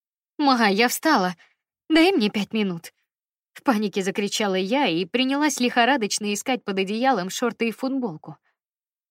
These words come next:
За дверью раздались удаляющиеся шаги, и я облегчённо выдохнула. Не успела я дойти до ванной комнаты,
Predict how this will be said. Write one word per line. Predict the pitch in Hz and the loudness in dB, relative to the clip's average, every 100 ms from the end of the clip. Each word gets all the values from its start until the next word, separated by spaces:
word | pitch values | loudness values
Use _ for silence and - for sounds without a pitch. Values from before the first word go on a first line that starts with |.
| _ | _
За | 226 233 | 2 2
дверью | 269 330 262 208 | 2 2 4 4
раздались | 208 202 226 269 240 | 2 0 0 0 -4
удаляющиеся | 196 214 247 214 - 196 180 180 | -2 0 0 0 -2 -6 -6 -6
шаги, | 170 175 170 226 277 - _ _ _ _ - | -4 -4 -4 -4 -6 -10 _ _ _ _ -4
и | |
я | 247 226 202 196 | -2 0 0 -2
облегчённо | 180 196 190 - 208 208 208 | -2 -4 -4 -4 -2 0 -2
выдохнула. | 240 285 165 - 160 160 - _ _ _ _ _ - | -2 -2 -6 -10 -12 -14 -16 _ _ _ _ _ -4
Не | 247 202 | 0 0
успела | 185 - 185 180 | -2 -4 -4 -2
я | 160 175 | 0 0
дойти | 180 - 247 | -2 -2 -2
до | 196 | 0
ванной | 214 208 180 165 | 0 0 -4 -6
комнаты, | - 339 190 165 165 | -6 -6 -6 -8 -12